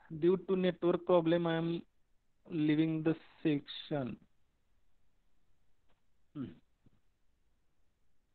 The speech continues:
So selection sort technique, what is that? Selection sort is an algorithm that selects the smallest element from an unsorted list in each iteration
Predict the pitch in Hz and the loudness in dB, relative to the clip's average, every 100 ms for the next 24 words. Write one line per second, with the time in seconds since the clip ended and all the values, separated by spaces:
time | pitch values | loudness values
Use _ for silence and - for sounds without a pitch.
0 | _ _ _ _ 214 208 233 254 - 294 | _ _ _ _ -4 2 8 10 12 12
1 | - 247 247 220 196 214 - - _ _ | 12 12 12 10 12 8 6 -6 _ _
2 | _ _ _ _ _ _ _ _ _ _ | _ _ _ _ _ _ _ _ _ _
3 | 185 190 247 208 240 - 208 233 233 254 | 0 4 8 10 10 10 10 12 12 10
4 | - 233 233 220 226 196 196 202 202 220 | 12 12 10 8 10 10 12 12 10 10
5 | 214 220 - 208 226 - 233 - 208 202 | 10 8 6 10 10 10 -2 0 6 10
6 | 202 220 220 202 202 214 208 202 202 202 | 10 8 6 8 8 6 8 8 10 8
7 | 196 190 214 180 185 196 185 202 - - | 8 10 12 12 12 12 12 12 10 -4
8 | _ - - 196 208 208 240 262 233 180 | _ -20 2 8 8 12 12 12 10 12
9 | 190 185 220 | 12 12 12